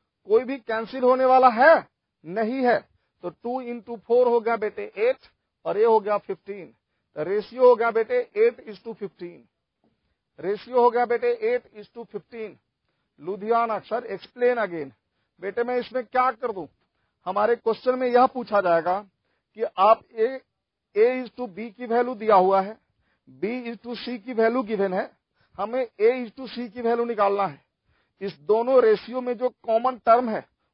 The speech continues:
उस term को eliminate करना है, हटाना है। कैसे हटाओगे?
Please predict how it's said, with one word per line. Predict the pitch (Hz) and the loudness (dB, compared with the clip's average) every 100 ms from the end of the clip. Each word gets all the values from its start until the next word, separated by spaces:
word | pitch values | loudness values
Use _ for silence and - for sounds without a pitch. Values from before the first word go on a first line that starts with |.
| _ | _
उस | 226 - - | -12 -10 -2
term | 240 247 | -2 -2
को | 214 294 240 _ _ | 0 0 0 _ _
eliminate | 214 240 254 277 294 | -8 -6 -4 -4 -4
करना | - 240 214 | -4 -6 -2
है, | 202 190 | -2 -2
हटाना | 196 233 254 254 | -2 0 0 0
है। | 190 131 - _ _ _ - | -4 -8 -16 _ _ _ 4
कैसे | 233 226 294 | 4 6 2
हटाओगे? | 269 262 262 233 | 2 2 2 0